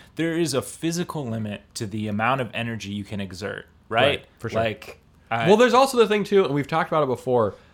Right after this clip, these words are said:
Speaker 2: when you're a smooth player like Paul George is, when you're a smooth player, when it's going great, it looks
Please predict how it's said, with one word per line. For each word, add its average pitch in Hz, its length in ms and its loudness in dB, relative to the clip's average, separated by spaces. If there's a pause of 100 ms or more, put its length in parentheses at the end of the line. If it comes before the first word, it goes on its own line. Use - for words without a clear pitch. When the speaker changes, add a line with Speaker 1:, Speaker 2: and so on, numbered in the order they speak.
(160)
Speaker 2:
when 131 220 2
you're 160 180 4
a 160 80 6
smooth 160 720 0
player 107 460 2
like 104 240 -4
Paul 104 200 -2
George 95 300 -4
is, - 320 -14 (420)
when 127 140 0
you're 135 120 6
a 131 60 2
smooth 170 420 2
player, 151 260 6
when 127 160 2
it's 104 120 -4
going 120 320 -2
great, 107 480 -2
it 107 200 -10
looks 120 540 -2